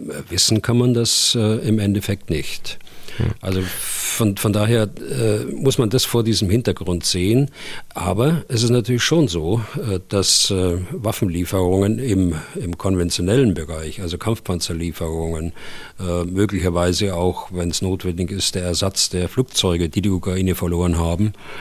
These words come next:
Speaker 1: oder auch, äh, andere Waffen, Flugabwehrsysteme und dergleichen mehr, äh, die führen natürlich dazu, und das ist ja auch der Hintergrund und der, und der Zweck der Sache, die Ukraine zu befähigen,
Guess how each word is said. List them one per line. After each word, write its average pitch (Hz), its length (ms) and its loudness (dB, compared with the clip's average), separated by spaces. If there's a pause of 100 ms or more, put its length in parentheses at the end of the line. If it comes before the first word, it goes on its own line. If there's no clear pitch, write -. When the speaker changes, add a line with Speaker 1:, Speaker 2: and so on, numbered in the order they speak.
(140)
Speaker 1:
oder 98 480 0
auch, 92 280 -2
äh, - 460 -8
andere 101 380 4
Waffen, 104 380 2 (180)
Flugabwehrsysteme 90 1300 0
und 87 220 -2
dergleichen 82 440 -2
mehr, 87 300 2 (560)
äh, 95 160 0
die 101 120 -2
führen 151 280 2
natürlich 90 420 0
dazu, 98 580 -2
und 98 220 0
das 95 120 2
ist 87 100 -2
ja 107 80 2
auch 107 120 -2
der 113 120 0
Hintergrund 98 580 0
und 95 160 -4
der, 107 220 2
und 107 180 -2
der 104 100 0
Zweck - 440 -2
der 85 100 -2
Sache, 82 320 -2
die 107 340 -6
Ukraine 98 520 0
zu 101 180 -2
befähigen, 95 720 0